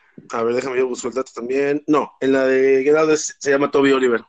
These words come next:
No, no se lo pone, bueno, es la dirección de Jordan Peele, o sea, no es, se nota que este vato como que los guía también en cuanto a cómo hacer todo las,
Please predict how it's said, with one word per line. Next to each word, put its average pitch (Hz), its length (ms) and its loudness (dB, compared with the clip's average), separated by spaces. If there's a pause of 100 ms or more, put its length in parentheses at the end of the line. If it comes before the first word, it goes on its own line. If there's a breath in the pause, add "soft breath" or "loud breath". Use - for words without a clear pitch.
(580)
No, 147 180 -8
no 156 80 -4
se 185 100 -4
lo 160 120 -2
pone, 160 140 4
bueno, 143 220 0 (380 loud breath)
es 165 180 -2
la 196 120 4
dirección 165 400 2
de 151 120 2
Jordan 131 300 -4
Peele, 160 240 -2
o 120 60 -6
sea, 127 260 -6
no 143 200 0
es, - 340 -4 (560)
se 131 140 -8
nota 143 260 -4
que 151 100 -14
este - 180 -10
vato 143 240 0
como 143 220 -2
que - 100 -16
los 117 220 -14
guía 143 260 -2
también 127 420 -2
en 120 120 -8
cuanto 113 420 -6
a 107 140 -6 (160)
cómo 135 180 -8
hacer 123 280 -4
todo 131 160 -2
las, 113 220 -4